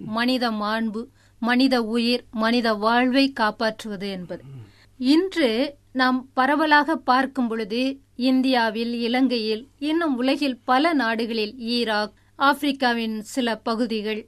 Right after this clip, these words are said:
Speaker 1: மனித உயிர் துச்சமென கருதப்படுகின்றது, மனித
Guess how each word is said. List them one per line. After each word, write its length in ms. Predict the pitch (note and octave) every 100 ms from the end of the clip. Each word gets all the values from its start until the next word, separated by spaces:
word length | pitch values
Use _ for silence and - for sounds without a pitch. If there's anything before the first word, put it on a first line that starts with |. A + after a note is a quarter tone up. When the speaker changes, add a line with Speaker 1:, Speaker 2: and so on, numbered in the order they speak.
| _ _ _
Speaker 1:
மனித 460 | A#3 B3 C#4+ G4+ F#4+ D#4 A#3+
உயிர் 360 | C#4 C#4+ D4 - _ -
துச்சமென 560 | D#4+ - G4+ E4+ C#4+ C#4+ D4 - -
கருதப்படுகின்றது, 1000 | C4+ C4+ C4 B3 A3+ A#3 A3 A3+ B3+ C#4+ - _ _ -
மனித 340 | A#3 C4+ D#4